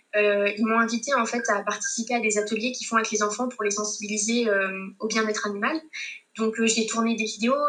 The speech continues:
des interviews, je suis allée rencontrer, euh, des personnes dans les parcs, euh, qui avaient des chiens, je leur ai posé des questions et tout. Et ça m'a permis de, de monter pas mal de vlogs, en fait, sur, euh, comment ça se passe au Canada, euh, pour vivre avec ces animaux, est-ce que c'est différent de la France, où est-ce qu'ils en sont par rapport au bien-être animal, et cetera.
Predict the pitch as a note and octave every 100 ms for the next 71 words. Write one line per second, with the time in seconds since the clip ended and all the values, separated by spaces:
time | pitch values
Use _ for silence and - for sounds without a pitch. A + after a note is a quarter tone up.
0 | B3+ A3+ G3+ G#3 G#3+ G#3 A3 C#4 C#4+ -
1 | A3 G#3 G#3+ G#3+ G#3+ - A#3 A3 G3 G#3
2 | A3 A3+ C4 B3 G#3+ G3+ G#3+ A3 - G3+
3 | F#3+ G3 G3+ G3 - C4+ C#4 A#3 G#3 G3
4 | G#3 G3+ G#3 - F#3+ B3+ A#3+ - - _
5 | - - - - - - G#3+ G#3 G3+ G#3
6 | A3 B3+ A3 G#3 G3+ G3+ G#3 G#3 A3 B3
7 | A#3+ A3 G#3 G3+ G#3 A#3+ G3+ A3+ A#3 -
8 | G#3+ G3+ G3 G#3 - - A#3+ A#3+ A3+ -
9 | A#3 A3+ G#3+ G#3 G3+ A3+ A3+ G#3+ G#3 -
10 | - G#3+ A#3 G#3+ G#3+ - G#3 G3+ G3+ B3+
11 | C4+ - - G#3+ B3+ A3 G3+ F#3 - A#3
12 | - - - - - - _ A3+ A3 G#3
13 | G#3 G#3 A#3+ A3+ G#3 G#3 G#3 G3+ G3+ G3+
14 | - G3+ G3+ A3 A3+ - G#3 -